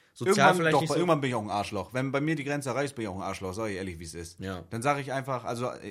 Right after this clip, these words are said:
Speaker 2: ich würde ihn nicht dumm anmachen, aber ich hab da, ich meint das auch so, ich hab's bloß einfach so lustig verpackt.
Speaker 1: Ja, ja.
Speaker 2: Ich hab gesagt, „Bitte verpiss dich jetzt, ich will hier in Ruhe spielen.“
Speaker 1: Ja.
Speaker 2: So. Und er ist auch gegangen.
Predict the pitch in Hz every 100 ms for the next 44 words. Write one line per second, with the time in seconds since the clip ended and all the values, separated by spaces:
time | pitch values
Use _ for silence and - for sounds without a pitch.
0 | - - 85 104 107 117 107 107 107 135
1 | 113 104 101 127 - 131 117 110 113 160
2 | 165 151 139 139 120 113 110 107 101 101
3 | 98 107 104 101 95 82 131 117 107 95
4 | - 120 98 - 98 101 - 131 147 -
5 | _ 110 87 175 214 175 170 151 123 131
6 | 120 117 123 - 92 82 113 98 - 92
7 | 87 85 - _ _ _ _ _ _ -
8 | 135 156 160 147 131 165 180